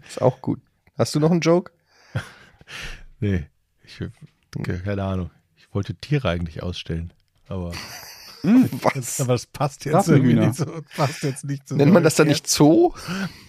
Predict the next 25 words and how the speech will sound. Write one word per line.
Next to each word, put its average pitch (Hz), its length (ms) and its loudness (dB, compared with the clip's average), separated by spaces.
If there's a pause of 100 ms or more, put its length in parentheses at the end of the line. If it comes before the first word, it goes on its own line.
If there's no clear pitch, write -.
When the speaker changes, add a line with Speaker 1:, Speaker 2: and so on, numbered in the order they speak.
(400)
Speaker 2:
Ja, 240 400 -6 (120)
ich - 280 -16
will 190 60 -2
einen 190 120 -4
Zoo 269 220 -4
machen. 143 240 0
Speaker 3:
Kommt 160 100 4
drauf 165 80 0
an, 175 100 4
ob 180 80 4
sie - 100 -4
noch 156 140 4
leben 170 320 4
oder 151 140 2
nicht, 165 280 -2
glaub 113 240 2
ich. 123 60 2
Speaker 1:
Ah 143 60 4
ja, 127 160 4
stimmt. 160 420 -6 (120)
Guter 143 240 -4
Punkt. 151 260 -4 (220)
Äh, - 100 -12 (280)
guter 190 320 6
Punkt. - 500 4